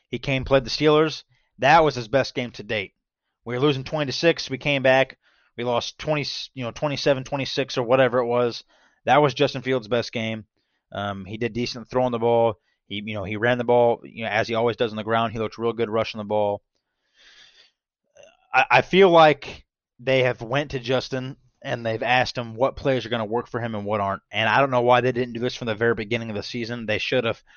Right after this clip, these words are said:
brought in some Ohio State packages, you know, some stuff that he ran in college and brought it to him like, "Hey, man, what do you want to run? You know, what are you comfortable with?" Especially throwing him out there like this.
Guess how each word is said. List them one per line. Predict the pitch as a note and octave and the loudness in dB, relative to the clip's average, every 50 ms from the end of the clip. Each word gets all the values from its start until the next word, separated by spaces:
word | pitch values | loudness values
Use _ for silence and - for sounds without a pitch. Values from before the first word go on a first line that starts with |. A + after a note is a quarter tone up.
| _ _ | _ _
brought | - A2+ B2+ B2+ B2+ C3+ C3 | -4 2 4 6 6 6 4
in | B2 | 2
some | - B2 B2 | -2 -6 -4
Ohio | A2+ F#2+ G#2+ A#2 A#2+ A#2 | -4 0 0 2 2 2
State | A2 - B2+ A#2 G2 | 0 0 -4 -4 -2
packages, | - A#2+ A#2 A2+ - A2+ G#2 A2 A2+ A2+ G#2+ - - _ _ _ _ _ _ _ - | -2 -2 -2 -2 -4 -6 -8 -8 -8 -8 -8 -12 -16 _ _ _ _ _ _ _ -10
you | G#2+ | -6
know, | A2+ A2 | -6 -6
some | - - G#2 | -6 -8 -10
stuff | - - B2+ - | -6 -4 -4 -4
that | - G#2+ | -4 -4
he | G#2+ B2 | -4 -2
ran | B2+ B2 B2 A#2 | 0 2 2 0
in | A#2 A2 | 0 0
college | - A#2 A#2 A#2+ A#2+ B2 A#2 G#2 | 2 2 4 4 4 4 2 -2
and | G2+ G2+ G2+ | -8 -10 -4
brought | G#2+ A2 A#2 A#2+ A2+ | 0 2 2 2 2
it | G2+ - | 0 -4
to | - | -8
him | A2 G#2 G2+ | -10 -8 -8
like, | F#2+ G2 - | -8 -8 -6
"Hey, | - A2+ A#2 A2+ | -6 -4 -4 -4
man, | G#2+ G#2 G#2 G#2+ G#2 - _ _ _ _ _ _ _ _ _ _ _ _ _ _ _ _ | -4 -6 -6 -8 -8 -12 _ _ _ _ _ _ _ _ _ _ _ _ _ _ _ _
what | - A#2+ A#2 C3+ C#3+ C3 | -8 -2 2 2 2 2
do | B2+ | 0
you | A#2+ B2+ C3 B2+ | -2 0 0 0
want | A#2+ B2 A#2 | 0 -2 -6
to | - A2 | -4 -4
run? | G#2+ G#2 G2+ F#2 F2+ - _ _ _ _ _ - | -4 -4 -4 -4 -8 -12 _ _ _ _ _ -12
You | A2+ | -8
know, | G#2+ G#2+ G#2 | -6 -6 -6
what | G2+ G#2 A#2 C3+ C3+ | -4 0 2 4 4
are | C3 | 4
you | B2 A#2+ C3 B2+ | 2 0 -4 -6
comfortable | B2+ - - A#2+ A2 - - G#2 F#2+ F#2 | -6 -6 -8 -8 -8 -6 -8 -8 -8 -6
with?" | F#2+ F2+ F2+ - - _ _ _ _ _ _ _ _ - | -6 -8 -8 -10 -14 _ _ _ _ _ _ _ _ -6
Especially | - - C#3 B2+ - D3 C3 A#2+ | -2 0 0 0 0 -2 -4 -4
throwing | - - - C3+ A#2+ B2 B2+ | -6 -6 -4 -2 -2 -2 -2
him | B2 A#2 | -2 -2
out | A2 G#2+ - | -2 -2 -4
there | G2 F#2 | -6 -6
like | F2+ E2+ E2 - | -6 -6 -8 -10
this. | F2+ F2+ F2 - - - | -12 -12 -12 -14 -16 -20